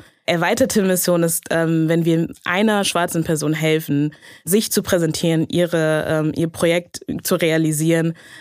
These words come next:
ähm, dann erreichen wir schon unser erst-, also unser, ja, ein, ein Schritt, äh, zur Erreichung unserer Vision. Das heißt, ähm, es können sich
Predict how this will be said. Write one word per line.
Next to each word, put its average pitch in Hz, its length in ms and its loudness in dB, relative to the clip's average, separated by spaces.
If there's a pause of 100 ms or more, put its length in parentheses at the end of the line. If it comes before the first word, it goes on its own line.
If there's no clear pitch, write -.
(140)
ähm, 160 300 0
dann 165 340 0
erreichen 160 460 0
wir 156 100 2
schon - 200 -2
unser 147 280 0 (140)
erst-, 160 320 -2
also 143 180 -2
unser, 143 400 -2 (240)
ja, 135 220 -2
ein, 156 340 0
ein 151 160 -2
Schritt, - 540 -4
äh, 156 220 -2
zur 151 480 -2 (280)
Erreichung 156 320 0
unserer 156 300 0
Vision. 156 500 0 (480)
Das - 240 -2
heißt, 156 420 0
ähm, 160 200 0
es 156 140 -2
können 170 200 2
sich 160 300 -2